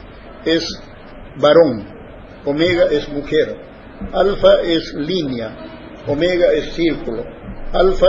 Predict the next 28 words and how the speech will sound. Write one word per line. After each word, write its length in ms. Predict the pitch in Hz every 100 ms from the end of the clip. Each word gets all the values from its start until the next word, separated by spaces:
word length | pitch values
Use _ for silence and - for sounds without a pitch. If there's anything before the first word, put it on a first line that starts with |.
| 156
es 200 | 160 - -
espiritualismo, 1040 | 156 - 165 156 - 143 156 156 123 120 - - -
no, 160 | 151 151 - - -
perdón, 280 | 151 135 104 - - -
alfa 380 | 165 185 - 190
es 140 | 156
materialismo, 760 | 151 156 165 156 160 170 131 135
omega 460 | 139 151 180 180 180 - - - -
es 180 | 143 -
espiritualismo, 960 | 160 - 165 156 147 147 160 131 120 117 - - - - - -
alfa 440 | - 196 202 196 202
es 100 | 151
el 140 | 156
divino 360 | 147 170 170 147
Padre 320 | 165 156 143 -
Jehová, 340 | 143 147 127 - - - -
omega 440 | - 151 185 185 185
es 160 | 165
la 140 | 143 135
divina 400 | 139 156 156 143
Madre 320 | 151 147 135
Solar 320 | 139 139 135
Omega. 340 | 135 147 127 117 - - -
O 80 | -
sea, 160 | 175 196
tiene 260 | 220 214
infinitos 880 | 202 180 - 196 233 196 - - 156
significados. 680 | - 170 170 160 165 160 131